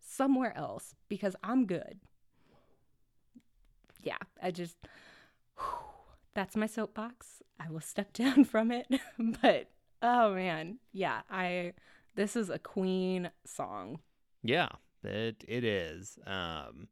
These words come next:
Speaker 2: yeah, I liked that one. I didn't have any notes on it, but I liked it. Um, I did like the album closer, uh, Evermore.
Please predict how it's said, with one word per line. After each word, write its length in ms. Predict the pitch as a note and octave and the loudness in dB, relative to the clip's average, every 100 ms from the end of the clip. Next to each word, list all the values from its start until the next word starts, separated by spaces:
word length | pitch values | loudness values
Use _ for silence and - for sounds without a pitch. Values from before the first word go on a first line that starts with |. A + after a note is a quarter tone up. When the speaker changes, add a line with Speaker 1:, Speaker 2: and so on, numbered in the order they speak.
| _ _ _ _ _ _ | _ _ _ _ _ _
Speaker 2:
yeah, 180 | - E2 - | -6 -4 -2
I 100 | C3 | 0
liked 300 | C#3 C3+ - | 2 0 0
that 180 | B2+ A#2 | 0 2
one. 240 | B2+ B2 | 2 4
I 80 | A2 | 2
didn't 160 | A#2+ | 2
have 140 | A#2+ A2 | 2 0
any 140 | F#2+ | 0
notes 280 | F#2 G2 - | 0 -2 0
on 180 | G#2+ G#2 | 0 2
it, 100 | G2+ | 0
but 100 | F2+ | -4
I 120 | D#2+ | -6
liked 340 | E2 F2+ F#2+ - | -4 -6 -6 -4
it. 220 | G2 - - - - | -6 -6 -18 -16 -10
Um, 300 | F2+ D#2+ - | -8 -8 -6
I 120 | A#2 | -4
did 600 | A#2 A2+ A#2+ C3+ C#3 B2+ - | -2 2 4 4 2 -4 -8
like 400 | G2 G#2 A2+ - | -6 -6 -6 -10
the 220 | G2+ F#2+ | -12 -10
album 320 | F#2 F#2+ G2 | -6 -6 -6
closer, 640 | G2 G#2+ G2 A2 G#2+ A2+ B2+ - | -4 -2 0 0 0 -2 -8 -10
uh, 220 | F#2 E2+ | -8 -6
Evermore. 640 | E2 G#2+ A2 A2 A2+ C3 | -4 -2 0 0 0 -2